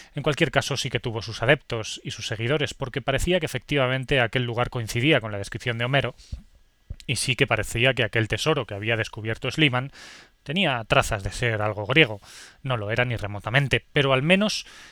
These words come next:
se atribuyó su descubrimiento a Heinrich Schliemann. Han pasado unos cuantos años desde entonces.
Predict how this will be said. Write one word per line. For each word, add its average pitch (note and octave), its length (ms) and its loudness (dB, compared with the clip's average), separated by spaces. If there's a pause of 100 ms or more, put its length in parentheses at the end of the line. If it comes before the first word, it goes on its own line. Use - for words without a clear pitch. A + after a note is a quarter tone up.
se - 220 0
atribuyó B2 680 0 (140)
su - 220 -2
descubrimiento B2+ 840 -2
a B2 100 -2 (100)
Heinrich C3+ 440 0
Schliemann. G#2 440 0 (760)
Han C3 140 -4
pasado F#3 280 0
unos D#3+ 200 -4
cuantos D#3+ 360 0
años C3 200 0
desde B2 200 0
entonces. A#2+ 520 2